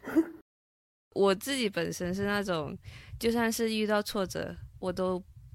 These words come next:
Speaker 2: 不会觉得说是我的问题。<laughs> 呃，怎么说？应该是说我不会去后悔我做的任何一个决定。我是那种，你说我不好，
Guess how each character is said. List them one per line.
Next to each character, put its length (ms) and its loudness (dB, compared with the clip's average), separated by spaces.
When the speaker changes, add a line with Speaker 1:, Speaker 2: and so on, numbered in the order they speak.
Speaker 2:
不 160 -2
会 160 4
觉 180 -2
得 160 -2
说 480 -4
是 180 -2
我 140 2
的 80 -2
问 200 0
题。 260 -10
<laughs> 320 -12
呃， 100 0
怎 120 -2
么 100 2
说？ 260 -4
应 100 0
该 180 6
是 80 0
说 320 0
我 240 4
不 220 -2
会 200 2
去 580 -2
后 320 0
悔 180 2
我 160 -2
做 180 -2
的 80 2
任 180 0
何 80 -2
一 120 -2
个 100 2
决 320 -4
定。 160 -4
我 100 4
是 140 0
那 160 2
种， 180 -2
你 160 0
说 220 2
我 100 4
不 200 0
好， 280 -4